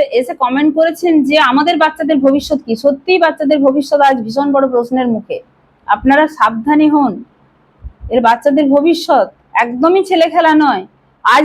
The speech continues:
দেখছি না, কাল দেখবো, এই পরীক্ষাটা হয়ে যাক, পরের পরীক্ষায় দেখবো, এগুলো কোনো কথা নয়। যাই হোক, এগুলো হয়তো কিছুটা আঙুল তোলা কথা হয়ে গেল, কিন্তু আমার ভিডিওতে সত্যি এত, মানে, বাচ্চারা ক-, মানে, কষ্ট পেয়ে কমেন্টগুলো করছে, রীতিমতো কষ্ট লাগে।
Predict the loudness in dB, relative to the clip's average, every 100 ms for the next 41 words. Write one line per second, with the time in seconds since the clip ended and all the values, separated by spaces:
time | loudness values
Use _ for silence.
0 | 2 -2 0 0 0 2 2 2 0 2
1 | 0 0 0 -2 -2 -2 0 0 0 -2
2 | 0 0 0 -2 -4 -2 -2 0 -2 0
3 | 0 0 -2 -2 -2 -2 -2 -6 -8 _
4 | _ _ _ -2 2 2 0 -4 _ _
5 | _ 0 2 2 0 -2 -4 -4 0 0
6 | 0 0 0 0 0 0 0 2 2 2
7 | 0 -2 -6 -6 -6 -4 -6 -4 -6 -6
8 | -8 -10 -2 -2 -2 -2 -2 -2 -6 _
9 | _ _ -2 -2 0 2 2 2 -4 -4
10 | -2 2 0 2 0 0 0 0 2 0
11 | 0 -4 0 0 2 2 2 2 0 0
12 | -2 -2 0 0 0 0 0 0 0 0
13 | 0 0 0 -2 -8